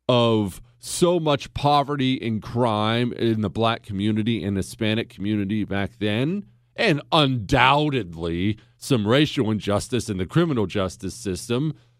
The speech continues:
uh, what percentage of the prison population is white versus what is black versus what is Hispanic?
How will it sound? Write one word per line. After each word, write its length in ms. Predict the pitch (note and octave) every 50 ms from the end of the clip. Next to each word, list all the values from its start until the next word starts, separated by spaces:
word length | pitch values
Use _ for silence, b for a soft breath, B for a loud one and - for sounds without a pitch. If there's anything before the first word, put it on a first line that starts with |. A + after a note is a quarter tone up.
| b b b b _ _
uh, 380 | - A#2 A#2 A2+ A2+ A2 G#2+ G#2
what 340 | G2 F2+ G#2 E3 A3+ - _
percentage 540 | - C4+ G#3+ - - A#3+ A#3 A3+ A3+ F3+
of 80 | G3+ F3+
the 80 | D#3 -
prison 360 | - F3 F#3 F3 C#3+ E3+ D3+
population 800 | - D#3 E3 D#3+ C#3 A#2+ D3 D3 D3 D3 D3 C3+ - - B2+ A2+
is 200 | A2+ G#2+ F2 F2
white 440 | G#2 B2+ D3+ D3+ C#3 B2 - - -
versus 400 | - G#2+ G#2+ - - G#2+ E2+ E2+
what 240 | E2+ A2+ B2+ A#2
is 140 | G#2+ G2 E2
black 500 | C#2 - F#2 A2+ C3+ C#3 C#3 C3+ C3 -
versus 460 | - - F#2 F2 - - E2 D#2+ -
what 160 | - G2+ F#2+ E2
is 140 | D#2+ -
Hispanic? 720 | - - - - - D3 D3 D3 C#3+ C#3 C#3+ C#3 - -